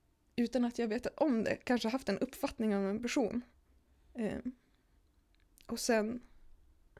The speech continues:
verkligen fått det motbevisat. Men då tycker jag ändå jag har varit duktig, eller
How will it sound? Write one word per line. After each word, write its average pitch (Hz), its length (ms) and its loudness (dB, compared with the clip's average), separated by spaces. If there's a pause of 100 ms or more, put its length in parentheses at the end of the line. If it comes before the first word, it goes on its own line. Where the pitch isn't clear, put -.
(540)
verkligen 214 540 -4 (1160)
fått - 260 -6
det 196 100 -2
motbevisat. 233 840 -4 (2250)
Men 240 160 2
då 285 120 4
tycker 240 220 -2
jag 220 80 2
ändå 240 120 2
jag 233 100 4
har 226 80 4
varit 202 160 2
duktig, - 380 -2
eller 220 260 4